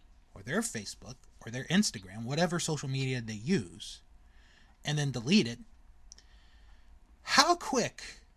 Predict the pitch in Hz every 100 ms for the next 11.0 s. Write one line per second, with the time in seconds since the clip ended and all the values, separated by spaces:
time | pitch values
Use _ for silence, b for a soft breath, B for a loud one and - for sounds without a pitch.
0 | - - - 185 160 165 - 196 175 170
1 | - - - - 170 156 226 247 190 175
2 | 170 160 160 - - - - - - -
3 | - 160 160 156 - - - - 233 220
4 | - 143 147 143 - - - 175 175 208
5 | 294 285 240 139 92 - _ - - -
6 | - - - 156 160 - - - - -
7 | - - 202 185 147 139 - - - -
8 | - - - - - - - - - -
9 | - - - - - 302 320 349 269 202
10 | 208 208 185 - 170 185 185 180 165